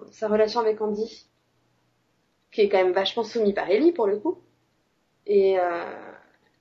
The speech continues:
et, enfin, qui est, qui est vraiment un ami pour elle aussi dans cette saison, et, et oui, bah, j'aime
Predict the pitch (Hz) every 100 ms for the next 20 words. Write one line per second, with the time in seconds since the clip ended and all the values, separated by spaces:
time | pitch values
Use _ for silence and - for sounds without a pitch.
0 | _ 190 190 190 185 185 180 196 185 196
1 | 185 - 196 220 240 247 214 208 208 220
2 | 208 208 196 208 196 185 - - 196 247
3 | 294 302 285 220 202 185 175 - - 196
4 | 190 220 214 180 175 170